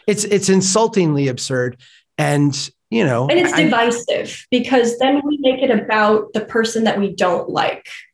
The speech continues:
Speaker 2: rather than about the fact that we have to share the road. But
Speaker 1: I just want people to know, because I've been really, you know, frustrated about this, and people who have listened to this podcast have heard me go on about this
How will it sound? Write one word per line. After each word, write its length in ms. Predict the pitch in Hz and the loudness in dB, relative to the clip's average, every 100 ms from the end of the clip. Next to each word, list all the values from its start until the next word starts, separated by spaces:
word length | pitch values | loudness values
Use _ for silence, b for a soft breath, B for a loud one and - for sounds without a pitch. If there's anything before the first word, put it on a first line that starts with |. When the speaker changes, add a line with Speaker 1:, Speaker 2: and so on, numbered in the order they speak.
| - | -2
Speaker 2:
rather 440 | 202 208 208 202 | 0 2 0 0
than 400 | 202 190 180 - | 0 0 -2 -4
about 500 | - 190 196 175 165 - - - | -6 -4 -2 0 0 -4 -14 -12
the 60 | 202 | -6
fact 300 | 220 180 - | -2 -2 -2
that 120 | - | -4
we 100 | 185 | -2
have 200 | 196 - | -4 -4
to 80 | 123 | -6
share 260 | - - - | -6 -4 -6
the 120 | - | -6
road. 440 | - - 67 - - _ | -4 -4 -4 -8 -16 _
But 380 | 92 - - - - _ _ _ | -2 -2 -4 -10 -18 _ _ _
Speaker 1:
I 100 | 175 | 0
just 140 | 220 190 | 2 2
want 140 | 220 | 4
people 180 | 196 180 | 4 4
to 60 | |
know, 180 | 160 156 | 4 2
because 280 | 143 135 127 | 2 0 -2
I've 300 | 123 135 123 | -2 -2 -2
been 240 | 131 123 | -2 -2
really, 480 | 120 127 123 117 113 - _ _ _ | 0 0 0 -2 -6 -12 _ _ _
you 120 | - 196 | 0 2
know, 120 | 123 | 2
frustrated 420 | - 165 - 147 | 0 -2 2 0
about 200 | 123 110 | 0 -2
this, 180 | 117 - | -4 -2
and 140 | 135 | -4
people 180 | 180 175 | 0 2
who 60 | 165 | 2
have 80 | |
listened 280 | 135 156 151 | 4 2 0
to 40 | 127 | -2
this 80 | |
podcast 420 | - 135 139 123 117 | -2 -4 -2 -4 -6
have 140 | 113 | -10
heard 320 | - 156 147 | 0 2 4
me 140 | 139 113 | 2 0
go 180 | 120 | -2
on 260 | 113 120 117 | -2 -2 -2
about 280 | 104 120 101 | -4 -6 -6
this 260 | 123 - | -6 -6